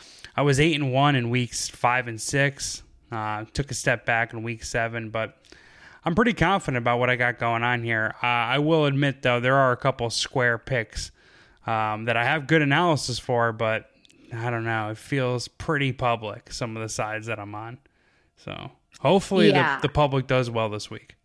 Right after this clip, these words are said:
Speaker 2: Yeah, I, uh, I, this week I liked a lot of games, but I also felt very, some of the lines seemed very trappy. So I think, um, this week I'm looking more to totals because these sides I love, but it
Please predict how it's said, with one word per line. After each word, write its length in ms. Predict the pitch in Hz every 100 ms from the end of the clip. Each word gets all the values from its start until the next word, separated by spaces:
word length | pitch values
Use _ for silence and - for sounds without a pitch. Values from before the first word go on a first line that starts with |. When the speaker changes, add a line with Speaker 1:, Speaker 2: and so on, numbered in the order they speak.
| _ _ _ _ -
Speaker 2:
Yeah, 480 | 220 208 185 175 165
I, 280 | 185 202
uh, 380 | 202 190 190 190 220
I, 200 | 247 240 -
this 240 | 254 -
week 320 | 277 320 - -
I 160 | 226 226
liked 420 | 208 190 262 -
a 40 |
lot 200 | 320 285
of 100 | 277
games, 400 | 214 196 214 247
but 160 | 208 214
I 160 | 202 -
also 840 | 202 226 - 254 240 233 226 214 -
felt 420 | - 214 214 214
very, 760 | 185 196 196 196 185 180 180 175
some 220 | 277 370
of 60 | 440
the 100 | 403
lines 320 | 302 285 269
seemed 220 | 262 226
very 220 | 208 190
trappy. 720 | - - 196 165 165 - 69
So 540 | - - 196 175 175 175 - - - -
I 120 | 208
think, 260 | 214 247 226
um, 320 | 196 190 185 180
this 200 | 190 196
week 200 | 185 185
I'm 100 | 180
looking 240 | 185 185
more 220 | 170 165
to 120 | -
totals 760 | - - 180 180 254 339 339 -
because 680 | 190 196 - 185 170 170 170
these 260 | 180 202 -
sides 360 | 185 196 208
I 140 | - 160
love, 540 | 156 156 202 262 226
but 200 | 202 -
it 140 | 185